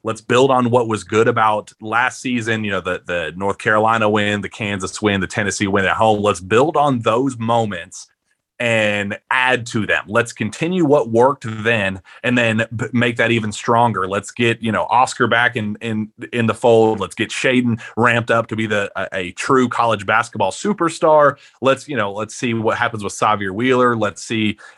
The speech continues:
uh, how Damian Collins grows, grows. But you, you feel confident in that roster if you get those two back. Even if you get one of them back, if you have a guy like Shaedon back, you know that you're gonna get a,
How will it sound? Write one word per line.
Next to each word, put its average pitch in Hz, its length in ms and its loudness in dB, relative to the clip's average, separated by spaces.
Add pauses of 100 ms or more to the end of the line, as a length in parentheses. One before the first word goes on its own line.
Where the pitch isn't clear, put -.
uh, 95 140 2
how 110 180 -2
Damian 107 380 -4
Collins 151 380 2
grows, 151 360 2 (220)
grows. 131 380 2
But 117 180 -2
you, 147 220 0
you 185 240 -2
feel 185 240 4
confident 143 520 2
in 107 100 0
that 107 180 2
roster 98 340 0
if 90 80 -14
you 95 80 -8
get 95 200 -4
those 92 220 -2
two 101 140 -2
back. 80 300 0 (160)
Even 214 240 4
if 220 100 0
you 208 60 0
get 196 160 4
one 185 160 4
of 170 60 0
them 113 100 0
back, - 240 -6
if - 120 -16
you 151 140 0
have 156 180 2
a 143 60 0
guy 113 200 2
like 117 160 -2
Shaedon 95 500 -4
back, 87 300 -2 (200)
you 107 140 2
know 107 200 4
that 98 200 -4
you're 98 160 -8
gonna 101 160 -2
get 98 180 0
a, 98 160 2